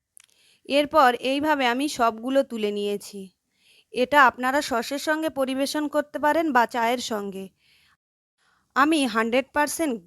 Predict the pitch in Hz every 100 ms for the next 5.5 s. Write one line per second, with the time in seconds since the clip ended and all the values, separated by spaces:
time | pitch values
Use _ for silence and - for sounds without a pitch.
0 | _ _ _ - 214 247 294 330 294 320
1 | 285 277 247 - 233 - - 214 220 247
2 | 277 277 - 226 262 233 220 254 233 226
3 | - _ _ _ _ 214 214 208 196 190
4 | 180 202 190 _ - - - 277 262 254
5 | 294 311 294 262 254